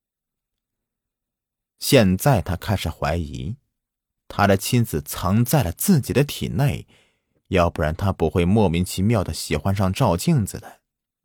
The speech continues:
有一天早上，他醒过来，第一件事便是拿起身旁的镜子，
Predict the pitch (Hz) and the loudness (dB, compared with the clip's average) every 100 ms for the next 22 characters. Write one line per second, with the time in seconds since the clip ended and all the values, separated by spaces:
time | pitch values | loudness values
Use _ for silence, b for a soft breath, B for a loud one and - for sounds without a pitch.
0 | _ _ _ _ _ _ _ _ _ _ | _ _ _ _ _ _ _ _ _ _
1 | _ _ _ _ _ _ _ _ _ _ | _ _ _ _ _ _ _ _ _ _
2 | _ _ _ _ _ _ - 117 160 214 | _ _ _ _ _ _ 4 6 8 8
3 | 208 82 69 - 139 78 _ _ _ _ | 6 2 -2 -2 -2 -4 _ _ _ _
4 | _ _ - 107 - 62 - 78 - - | _ _ -4 -2 -2 -4 -2 -4 -4 -14
5 | _ _ _ _ _ _ _ _ _ _ | _ _ _ _ _ _ _ _ _ _
6 | _ _ _ _ _ _ - 180 190 202 | _ _ _ _ _ _ 2 6 6 6
7 | 180 104 90 - 92 87 85 78 107 80 | 4 2 -2 0 0 0 0 0 -2 -2
8 | - 117 - 80 104 156 87 - 55 | 0 0 0 -2 -2 0 -2 -4 -8